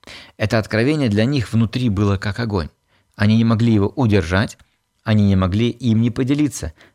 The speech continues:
Он вырывался, этот огонь, в жизнь других людей и сжигал всякое насаждение дьявола, обличая, изменяя, преобразуя, трансформируя, как хотите, какое слово примените в этом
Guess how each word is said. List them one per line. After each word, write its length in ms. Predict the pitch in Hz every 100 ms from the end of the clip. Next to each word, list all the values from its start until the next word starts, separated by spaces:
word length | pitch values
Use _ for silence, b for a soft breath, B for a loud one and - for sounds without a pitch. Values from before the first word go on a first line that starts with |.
| _ -
Он 300 | 113 101 98 -
вырывался, 720 | 101 104 98 120 120 - 101 -
этот 240 | 107 98
огонь, 340 | 101 113 104
в 80 | 90
жизнь 320 | 90 123 120
других 340 | 113 110 117 -
людей 400 | 117 113 82 b b _ -
и 120 | 104
сжигал 400 | 92 95 92 87
всякое 360 | - 85 90
насаждение 480 | 90 - 90 92 87
дьявола, 420 | 80 90 107 131 b b _
обличая, 760 | - 120 120 113 107 120 147 143 b _ -
изменяя, 760 | 135 113 110 98 117 135 135 B B _ _ _ _ _ _ _ _
преобразуя, 920 | - 151 151 127 143 98 110 117 127 127 _
трансформируя, 840 | - 160 135 - 127 113 131 120 110
как 160 | 113
хотите, 440 | - 113 117 135 b b b b _
какое 280 | - 117 110
слово 260 | - 113
примените 540 | 101 104 101 101 101 98
в 40 |
этом 280 | 104 98